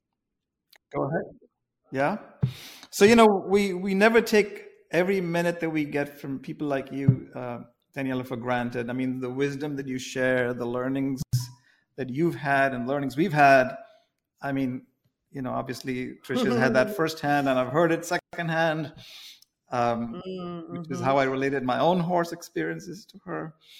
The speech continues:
Speaker 1: Um, so yeah, I think, I, I think I would certainly, I'm, I'm a little bit further away now than I was before, but certainly would look forward to an opportunity to,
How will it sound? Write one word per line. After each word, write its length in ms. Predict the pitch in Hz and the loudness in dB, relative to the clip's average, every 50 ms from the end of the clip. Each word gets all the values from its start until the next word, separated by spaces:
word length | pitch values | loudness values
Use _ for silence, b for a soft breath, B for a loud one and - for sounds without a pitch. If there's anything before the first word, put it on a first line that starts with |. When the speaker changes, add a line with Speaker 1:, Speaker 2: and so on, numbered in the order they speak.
| B B B B B B _ - | B B B B B B _ 0
Speaker 1:
Um, 520 | 147 147 147 143 143 143 143 143 - - _ | 2 4 4 4 4 2 -2 -8 -10 -16 _
so 160 | - - - 170 | -10 -2 0 4
yeah, 260 | 165 196 220 196 175 - - | 6 8 10 10 8 8 6
I 140 | - 156 151 | 4 4 4
think, 360 | 147 - 190 175 170 170 - - - 147 | 4 2 -2 -2 -2 -6 -10 -12 -10 -8
I, 140 | 151 143 | -8 -8
I 100 | - 143 | -8 -10
think 300 | 139 160 170 156 - - 156 | -8 -8 -8 -10 -10 -8 -6
I 140 | 143 139 135 | -6 -4 -4
would 180 | 147 147 139 | -4 -6 -6
certainly, 400 | - - 175 156 156 151 143 143 | -6 -6 -6 -6 -6 -6 -6 -4
I'm, 160 | 139 139 139 135 | -4 -4 -4 -6
I'm 160 | - 135 143 | -8 -8 -6
a 40 | 139 | -4
little 160 | 147 151 139 | -4 -4 -4
bit 140 | 135 135 - - _ _ _ _ | -4 -6 -8 -10 _ _ _ _
further 280 | - 151 156 143 143 135 | -2 -2 0 2 2 0
away 240 | 131 135 151 165 | 2 2 0 2
now 220 | 151 135 131 127 127 | 2 2 4 2 2
than 120 | 127 127 | 2 0
I 60 | 123 | -2
was 240 | 123 120 120 123 120 | -2 -2 -4 -4 -6
before, 580 | 123 156 175 170 - 180 160 143 135 131 127 - b b b b b b b b b _ _ - | -6 -10 -12 -12 -8 -6 -4 -4 -2 -4 -6 -8 b b b b b b b b b _ _ -8
but 180 | 135 123 - | -8 -6 -6
certainly 300 | - - 143 131 135 135 | -6 -6 -4 -4 -2 -2
would 160 | 135 131 127 131 | -2 -2 -2 -2
look 180 | 131 127 - | -2 -4 -2
forward 340 | - 139 135 127 127 123 - | -2 -2 0 0 0 -2 -4
to 100 | - 139 | -6 -8
an 80 | 131 123 | -4 -4
opportunity 480 | 123 123 - 123 - - 127 120 120 123 - - | -4 -4 -6 -10 -12 -12 -10 -10 -10 -12 -14 -14
to, 340 | - 120 120 120 117 117 - | -14 -12 -10 -10 -12 -12 -16